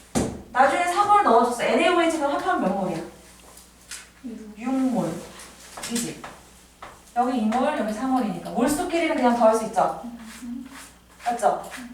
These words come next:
Speaker 1: 나누기 용액의 부피는 얼마가 되죠?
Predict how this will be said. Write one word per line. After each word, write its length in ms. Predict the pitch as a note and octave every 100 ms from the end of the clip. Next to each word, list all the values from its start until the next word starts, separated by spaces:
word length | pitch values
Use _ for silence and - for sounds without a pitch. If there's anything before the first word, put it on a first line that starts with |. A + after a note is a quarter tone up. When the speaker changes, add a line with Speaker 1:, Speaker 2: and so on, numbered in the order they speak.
| - - - - - _ - - - -
Speaker 1:
나누기 760 | A3 A#3 B3+ C#4 C#4+ E4 E4+ F4 - - - _ -
용액의 460 | B3 D4 A#3+ G#3 G#3+
부피는 220 | A#3+ G3
얼마가 300 | D#3+ E3+ E3
되죠? 180 | E3